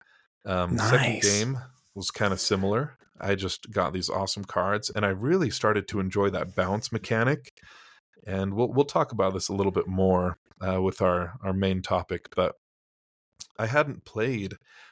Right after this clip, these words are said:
Speaker 1: with any of these decks on Pixelborn or anything like that, um, 'cause I have a Mac, and the Mac Pixelborn update wasn't quite out yet, and I was like, "Oh, I gotta,
Speaker 2: I
Speaker 1: you know,
Speaker 2: see.
Speaker 1: I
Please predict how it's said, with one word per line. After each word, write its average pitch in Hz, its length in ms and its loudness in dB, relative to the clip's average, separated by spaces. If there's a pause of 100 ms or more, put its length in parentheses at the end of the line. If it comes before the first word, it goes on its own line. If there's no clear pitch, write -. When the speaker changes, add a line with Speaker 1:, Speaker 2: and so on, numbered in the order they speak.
(120)
Speaker 1:
with 101 200 2
any 110 180 4
of 104 100 0
these 98 200 0
decks 98 320 2
on 90 160 -2
Pixelborn 101 640 2
or - 60 0
anything 104 360 -2
like 98 240 -2
that, 95 340 0 (580)
um, 87 420 -2 (380)
'cause 98 140 -2
I 95 80 6
have 98 220 0
a 95 60 2
Mac, 90 580 -2 (100)
and 90 280 -6
the 90 100 0
Mac 90 500 -4 (200)
Pixelborn 92 760 -2
update 95 480 -6
wasn't 95 260 -2
quite 92 300 -4
out 92 220 -2
yet, 95 360 -2
and 98 80 -8
I 92 60 -4
was 95 80 -8
like, 101 140 -10
"Oh, 120 80 -4
I 123 180 -2
gotta, 123 320 -2 (560)
Speaker 2:
I - 60 0
Speaker 1:
you 104 60 2
know, 98 140 4
Speaker 2:
see. 98 40 2
Speaker 1:
I 98 80 0